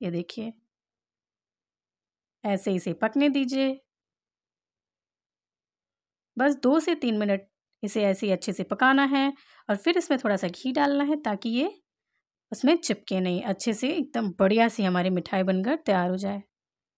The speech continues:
अब इसमें डालना है इलायची पाउडर और उसको करना है मिक्स। इलायची पाउडर से टेस्ट और खुशबू दोनों बहुत अच्छे आएंगे। इसे ऐसे ही मिक्स करना है और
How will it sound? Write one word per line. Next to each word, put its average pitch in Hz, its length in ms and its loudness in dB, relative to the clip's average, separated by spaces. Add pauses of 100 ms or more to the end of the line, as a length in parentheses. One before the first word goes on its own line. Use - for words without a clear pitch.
(1120)
अब 185 80 -4
इसमें 196 260 -2
डालना 180 260 2
है 180 340 -2
इलायची 190 380 2
पाउडर 339 400 4
और 190 180 -2
उसको 190 200 -8
करना 180 280 0
है 180 140 -2
मिक्स। 269 300 -2
इलायची 190 320 0
पाउडर 180 280 0
से 180 160 -4
टेस्ट 330 380 2
और 180 100 2
खुशबू 175 380 -4
दोनों 240 280 2
बहुत 302 240 2
अच्छे 302 220 -2
आएंगे। 294 380 4 (2750)
इसे 226 260 -2
ऐसे 208 260 -2
ही 220 60 -4
मिक्स 220 240 -6
करना 269 300 -2
है 285 200 -2
और 233 180 -4